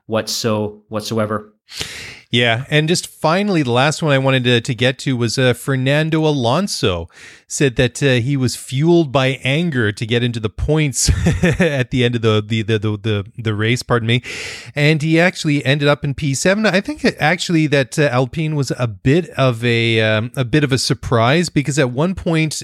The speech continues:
Speaker 2: during the race, I kind of had the feeling that it didn't really look like it was going too well for them.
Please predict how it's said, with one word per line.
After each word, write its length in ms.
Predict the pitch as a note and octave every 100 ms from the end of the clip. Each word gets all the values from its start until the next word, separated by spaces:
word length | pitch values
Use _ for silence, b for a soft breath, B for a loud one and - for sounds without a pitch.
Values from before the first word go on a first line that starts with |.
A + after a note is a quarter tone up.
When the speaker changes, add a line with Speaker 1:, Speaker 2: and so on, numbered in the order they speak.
| B2+
Speaker 2:
during 300 | A2 C3 C3+
the 100 | A#2
race, 420 | G#2+ A#2 D#3+ -
I 180 | - C#3
kind 260 | - D3+
of 100 | C3+
had 180 | C3+ C3+
the 80 | B2
feeling 460 | - C3+ C3 C3 B2+
that 340 | A#2+ A#2+ - B B B B B
it 200 | C#3 B2+
didn't 240 | D3+ D#3+
really 240 | C#3+ D#3 D3
look 240 | B2 C3+
like 160 | D#3 C3
it 100 | B2
was 160 | A#2+
going 420 | G2 A#2 B2 C3 B2
too 220 | - B2
well 340 | G2+ G2+ B2
for 220 | C#3+ E3
them. 260 | D#3+ F#3+ G#3